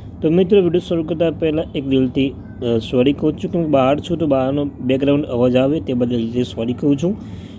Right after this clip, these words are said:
તો મિત્રો, આજના વીડિયોમાં એક ખૂબ જ સારા સમાચાર લઈને આવ્યો છું. જો તમે પેન્શન ધારક છો તો તમારા માટે આ વીડિયો ઉપયોગી બનશે. પેન્શનની શાનદાર, શાનદાર જીત થઈ છે. ઘણા લાંબા સમય સુધી રાહ જોઈ રહ્યા તેમના પેન્શન ધારકો માટે આખરે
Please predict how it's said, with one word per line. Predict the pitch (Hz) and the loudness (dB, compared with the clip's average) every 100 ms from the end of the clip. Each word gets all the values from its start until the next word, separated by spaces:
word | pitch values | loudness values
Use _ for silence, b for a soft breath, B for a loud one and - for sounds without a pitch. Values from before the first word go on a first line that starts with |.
| - | -2
તો | 165 | 2
મિત્રો, | 180 175 196 | 4 6 4
આજના | - 139 139 143 | 2 0 2 2
વીડિયોમાં | 139 160 170 165 | 4 2 2 0
એક | 156 | -2
ખૂબ | - 147 165 | -6 2 2
જ | |
સારા | - 143 135 | 2 0 0
સમાચાર | 127 135 131 120 123 | 2 0 0 0 2
લઈને | 123 131 | 4 4
આવ્યો | 135 | 2
છું. | 147 - 180 B B B - | 2 -2 -8 B B B -4
જો | 170 | 0
તમે | 180 190 190 | 4 4 4
પેન્શન | - 151 143 151 | 2 0 0 2
ધારક | 147 151 | 4 4
છો | 147 - 160 | 0 -4 -2
તો | |
તમારા | 147 143 | 0 0
માટે | 143 139 143 - | 0 -2 -2 -2
આ | 131 | 0
વીડિયો | 131 127 123 | 2 2 2
ઉપયોગી | 127 127 139 | 2 2 4
બનશે. | 143 143 - 165 170 B B B | 4 2 0 -4 -4 B B B
પેન્શનની | - 139 139 185 185 190 185 | 2 4 4 2 2 4 2
શાનદાર, | 160 135 135 143 - 104 | 0 0 4 2 2 -8
શાનદાર | 131 135 147 143 | -4 0 4 4
જીત | 117 123 127 | 4 0 0
થઈ | 131 139 | 0 0
છે. | 135 170 175 B B B - | 0 -4 -4 B B B -8
ઘણા | 135 143 185 | 2 4 6
લાંબા | 165 160 170 | 4 4 0
સમય | - 165 165 | 0 -2 -2
સુધી | - 170 170 | -2 0 2
રાહ | 143 139 | 2 2
જોઈ | 127 147 151 | 0 2 2
રહ્યા | 156 | 2
તેમના | 156 151 139 | 2 0 -2
પેન્શન | 127 127 - 139 | -2 -4 -2 -2
ધારકો | 131 135 131 | 0 0 0
માટે | 151 143 160 | -2 0 -2
આખરે | 123 120 127 135 | -2 -2 0 0